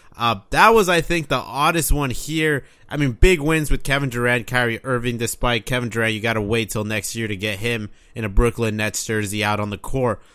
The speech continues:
But DeAndre Jordan, four years, forty million, even though they have Jarrett Allen out there just dominating the summer league, throwing together thirty point games,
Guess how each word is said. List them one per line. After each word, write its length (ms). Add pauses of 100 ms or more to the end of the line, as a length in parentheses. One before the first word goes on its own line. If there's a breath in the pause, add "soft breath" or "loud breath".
But 140
DeAndre 400
Jordan, 300
four 240
years, 240
forty 260
million, 400
even 240
though 120
they 160
have 260
Jarrett 440
Allen 520 (440 soft breath)
out 300
there 160
just 340
dominating 680
the 100
summer 420
league, 300
throwing 220
together 280
thirty 400
point 460
games, 500